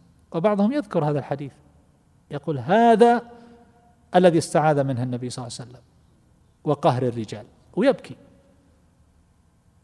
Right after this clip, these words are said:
ذاق مرارته، ومن ذاق الشيء عرفه، وعرف قيمة هذا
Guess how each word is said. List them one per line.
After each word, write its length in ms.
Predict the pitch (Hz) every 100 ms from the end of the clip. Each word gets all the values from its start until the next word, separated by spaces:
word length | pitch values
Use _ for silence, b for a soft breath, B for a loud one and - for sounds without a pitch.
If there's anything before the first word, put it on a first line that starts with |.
| -
ذاق 340 | 139 147 143
مرارته، 560 | 123 120 113 98 - - _ _ _ -
ومن 180 | 131 127
ذاق 220 | 139 135
الشيء 360 | 123 - 143 123
عرفه، 500 | 131 117 123 110 120 _ -
وعرف 280 | 127 139 127
قيمة 320 | - 135 127 -
هذا 360 | 127 120 120